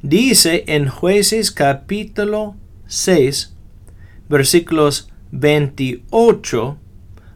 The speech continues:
a treinta y dos: "Cuando los hombres de la ciudad se levantaron temprano en la mañana,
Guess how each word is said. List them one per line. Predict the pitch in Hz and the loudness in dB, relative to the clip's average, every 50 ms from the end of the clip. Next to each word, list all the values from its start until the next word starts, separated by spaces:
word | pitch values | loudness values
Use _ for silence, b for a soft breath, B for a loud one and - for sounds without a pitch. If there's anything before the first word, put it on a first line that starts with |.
| b b | b b
a | - 139 135 - | 0 0 0 0
treinta | - 147 147 143 143 139 135 - - 135 | 0 0 0 0 0 -2 -4 -4 -4 -4
y | 131 | 0
dos: | 135 175 170 135 127 143 - - - - - - - - - - - - - - - - - - - - - - - - - - - - - - - | 2 2 2 2 2 0 -4 -6 -8 -12 -18 -20 -20 -20 -20 -20 -20 -20 -20 -20 -20 -20 -20 -20 -20 -20 -20 -20 -20 -20 -20 -20 -20 -20 -20 -20 -10
"Cuando | - 151 165 170 175 170 160 | -2 2 2 4 6 4 4
los | 156 156 147 143 | 6 4 2 2
hombres | 170 175 185 196 196 196 196 185 190 | 2 2 2 4 4 4 2 2 4
de | 185 180 | 2 4
la | 175 170 160 | 4 4 2
ciudad | - - 180 170 165 170 170 170 170 | 2 2 2 4 4 4 4 4 2
se | 170 - 165 | 0 -2 0
levantaron | 160 160 156 147 143 139 139 135 - 143 170 147 127 127 131 131 | 0 0 0 0 -2 -2 -2 -2 0 2 4 4 2 0 -2 -6
temprano | - 131 123 123 120 - 147 156 160 170 170 180 190 | -6 -6 -6 -6 -6 -4 0 0 0 2 2 0 0
en | 196 202 | 0 0
la | 214 226 | -2 -2
mañana, | 226 254 233 190 151 143 135 131 135 139 143 | -2 -2 -2 0 0 0 0 -2 -4 -6 -8